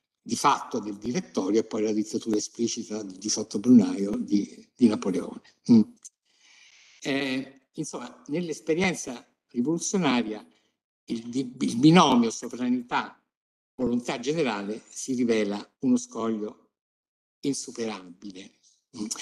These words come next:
Perché, eh,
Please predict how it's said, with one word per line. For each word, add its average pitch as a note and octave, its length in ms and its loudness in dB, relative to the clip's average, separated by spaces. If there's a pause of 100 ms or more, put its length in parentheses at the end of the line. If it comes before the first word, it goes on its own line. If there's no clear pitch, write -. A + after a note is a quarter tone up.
(420)
Perché, C#3 920 4 (2250)
eh, A#3+ 600 8